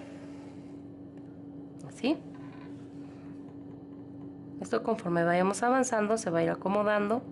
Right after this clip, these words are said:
Así. Vuelvo a entrar. Ahora voy a entrar aquí. Me paso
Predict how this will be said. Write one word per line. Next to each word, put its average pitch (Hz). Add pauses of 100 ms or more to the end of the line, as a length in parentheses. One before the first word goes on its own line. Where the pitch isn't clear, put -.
(2250)
Así. - (2750)
Vuelvo 175
a 185
entrar. 226 (1400)
Ahora 220 (1400)
voy 175
a -
entrar 160
aquí. 247 (4000)
Me 190
paso 190